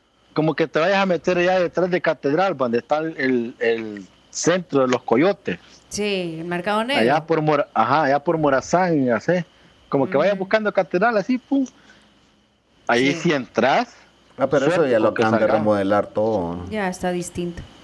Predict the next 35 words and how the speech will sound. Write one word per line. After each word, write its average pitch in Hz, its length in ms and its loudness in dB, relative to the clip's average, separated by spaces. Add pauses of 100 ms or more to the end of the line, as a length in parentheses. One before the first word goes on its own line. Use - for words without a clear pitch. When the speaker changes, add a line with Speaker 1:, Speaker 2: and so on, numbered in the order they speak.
(300)
Speaker 1:
Pero 320 280 0
ahora, 143 840 2
ahorita 107 180 0
que - 60 2
Speaker 3:
Ahora 139 260 2
Speaker 1:
está 120 180 -4
el 104 60 -2
Speaker 3:
sí. 95 120 -6
Speaker 1:
presidente, 120 840 0
Speaker 3:
Sí. - 60 -6
Speaker 1:
pues 107 180 -4
sí. 131 640 -4 (600)
Te 123 140 0
digo 143 260 0
que 151 100 -2
vayas 160 260 2
a 160 40 -2
ir 170 160 0
allá 156 180 0
por 143 200 -2
el 135 100 0
noventa 135 340 2
y 123 60 -2
nueve, 190 440 0
¿eh? 285 200 0
Speaker 3:
No, 156 320 -2
ahí 98 160 -2
era 120 220 2
grueso. 98 220 0 (120)
Speaker 1:
Muchacho. 143 380 -2 (120)
<laughs> 196 220 -4
Speaker 3:
Sí, 113 80 -2
ahí 98 180 0
era 95 200 0
grueso. 82 300 -8